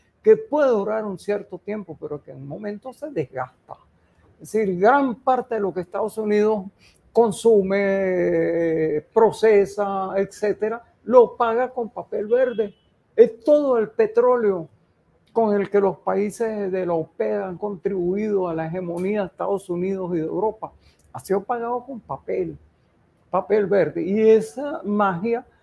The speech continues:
de que tú un papel lo imprimas y supuestamente sea aceptado como si fuera un valor, eso se está acabando. Está acabando. Bueno, fíjate, ha habido una crisis,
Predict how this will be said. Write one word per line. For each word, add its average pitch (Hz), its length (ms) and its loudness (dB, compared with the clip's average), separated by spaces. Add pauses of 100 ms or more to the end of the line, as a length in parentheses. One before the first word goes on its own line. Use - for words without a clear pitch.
(240)
de 196 260 6
que 185 120 4
tú - 200 -4
un 190 160 -2
papel 202 540 2
lo 160 200 2
imprimas 175 600 -2
y 175 100 -4
supuestamente 196 1000 0
sea 175 160 -8
aceptado 185 640 -2
como 143 240 -8
si 147 120 -16
fuera 160 400 -2 (440)
un 165 160 -6
valor, 185 420 0 (420)
eso 165 220 -8
se 190 160 -8
está - 280 -12
acabando. 160 680 -10 (760)
Está 151 260 -6
acabando. 208 540 2
Bueno, 165 320 2
fíjate, 180 400 0
ha 180 60 2
habido 214 460 2 (480)
una 208 500 2 (680)
crisis, 226 480 0